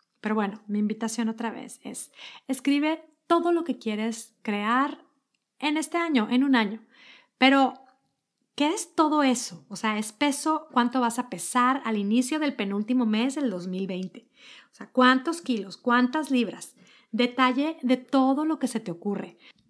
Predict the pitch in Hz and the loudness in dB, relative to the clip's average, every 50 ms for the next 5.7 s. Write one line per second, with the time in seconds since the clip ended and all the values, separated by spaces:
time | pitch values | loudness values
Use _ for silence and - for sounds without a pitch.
0 | _ _ _ _ - 240 233 226 214 208 202 196 - 190 165 - - 170 165 - | _ _ _ _ 2 4 4 6 4 4 2 -2 -4 -6 -8 -8 -10 -12 -8 -2
1 | - 262 269 269 277 269 262 - 269 262 254 262 - 240 220 208 196 208 - - | 2 4 6 6 6 4 4 2 2 0 0 0 0 0 0 -2 -2 -6 -10 -10
2 | 196 190 185 190 185 170 165 165 165 165 170 170 165 165 - - - 240 247 254 | -10 -10 -10 -10 -10 -10 -10 -10 -8 -10 -10 -10 -10 -12 -12 -8 -4 -2 0 2
3 | 262 262 269 269 247 220 226 247 220 214 - 247 262 277 294 285 - 285 269 262 | 4 4 4 4 2 2 0 -2 -4 -2 -2 -2 -2 0 -2 -2 2 2 2 2
4 | 262 - 302 302 294 294 302 302 302 311 285 285 - 240 - - 233 220 220 220 | 2 0 0 2 2 4 2 2 0 0 -4 -6 -8 -10 -8 -6 -4 -2 -2 -2
5 | 208 214 - 247 233 226 240 226 220 220 - 262 285 294 | -4 -2 -2 -2 0 0 0 -2 -2 -2 -4 -4 -4 -4